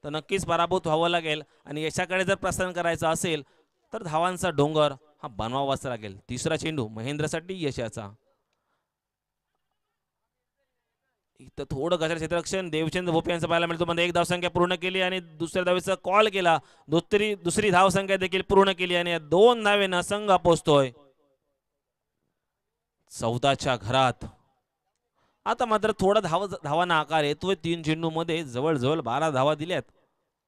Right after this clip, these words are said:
यशनं. चौथा चेंडू महेंद्रसाठी यश यांचा.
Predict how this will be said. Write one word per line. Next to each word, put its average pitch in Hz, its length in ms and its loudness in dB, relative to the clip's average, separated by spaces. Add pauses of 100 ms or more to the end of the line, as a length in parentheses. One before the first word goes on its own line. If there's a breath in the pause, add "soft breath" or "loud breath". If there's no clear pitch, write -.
(260)
यशनं. 131 500 -4 (920)
चौथा 143 340 -2
चेंडू 156 340 0 (520)
महेंद्रसाठी 147 800 -6 (220)
यश 110 180 -6
यांचा. 98 260 -10